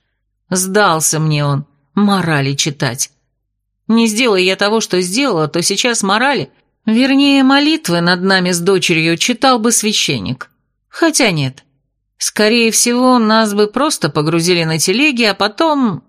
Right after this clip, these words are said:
зарыли в общей могиле. «Вы меня неправильно поняли»,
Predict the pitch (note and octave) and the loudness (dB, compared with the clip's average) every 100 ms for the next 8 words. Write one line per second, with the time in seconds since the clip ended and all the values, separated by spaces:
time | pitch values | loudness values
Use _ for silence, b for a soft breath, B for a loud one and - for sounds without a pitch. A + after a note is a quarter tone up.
0 | - A3 G#3 A3 A#3+ A#3+ E3+ D#3+ G3+ - | -4 0 2 2 2 0 0 0 -2 0
1 | D#3 D3+ C#3+ C#3 G2+ D2+ - _ _ _ | 0 0 0 -2 -4 -8 -12 _ _ _
2 | _ _ _ _ _ _ _ _ _ _ | _ _ _ _ _ _ _ _ _ _
3 | - E3+ F#3+ G#3 G#3 G#3 G#3 G3+ G3+ G#3+ | -6 -2 2 2 2 2 2 0 0 0
4 | G3+ G3+ G3+ G3+ - B3+ E3 C#3+ | 0 0 -2 -2 0 0 0 -2